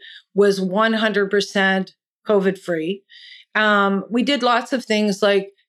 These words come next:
change our vents, worked on the ventilation, added more air to it.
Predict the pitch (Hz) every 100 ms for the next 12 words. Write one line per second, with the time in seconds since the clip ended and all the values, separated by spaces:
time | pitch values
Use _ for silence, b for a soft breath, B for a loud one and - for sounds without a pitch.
0 | - 233 220 214 214 190 208 196 196 196
1 | - - 196 190 185 220 214 226 214 196
2 | 208 208 202 196 190 - 202 - 185 202
3 | 202 190 196 190 185 185 185 - 180 180
4 | 180